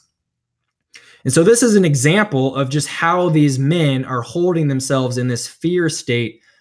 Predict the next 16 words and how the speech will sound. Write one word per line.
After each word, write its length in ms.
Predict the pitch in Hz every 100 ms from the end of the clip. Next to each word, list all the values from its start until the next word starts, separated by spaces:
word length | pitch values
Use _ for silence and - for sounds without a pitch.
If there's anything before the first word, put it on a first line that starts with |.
| _
on 220 | 135 135
a 80 | 127
daily 340 | 110 117 110 110
basis. 600 | 143 147 - 101 - - - - _
But 140 | 151 151
when 140 | 165
I 100 | 165
see 340 | 147 - 220
people 420 | 226 214 196 185 151
on 120 | 151
a 80 | 131
regular 400 | 143 185 190 156
basis 540 | 147 147 - 143 139
walking 460 | 123 117 151 165 160
around 320 | 160 160 151
town, 600 | 165 151 151 147 147